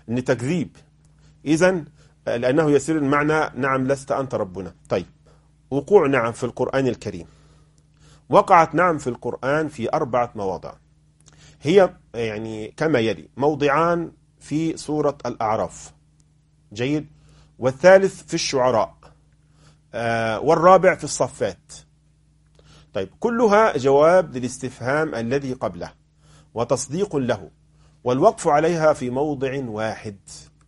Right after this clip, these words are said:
في القرآن كله، هو الموضع الأول في السير-، في سورة الأعراف، لأن ما بعدها ليس متعلقاً بها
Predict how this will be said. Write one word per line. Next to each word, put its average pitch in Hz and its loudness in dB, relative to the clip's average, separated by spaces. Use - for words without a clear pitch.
في 139 -12
القرآن 139 -8
كله، 92 -10
هو 151 4
الموضع 151 -2
الأول 139 -4
في 131 -8
السير-، 120 -8
في 123 -8
سورة 147 -4
الأعراف، 104 -10
لأن 180 0
ما 160 2
بعدها 143 0
ليس 156 -2
متعلقاً 185 -2
بها 117 -6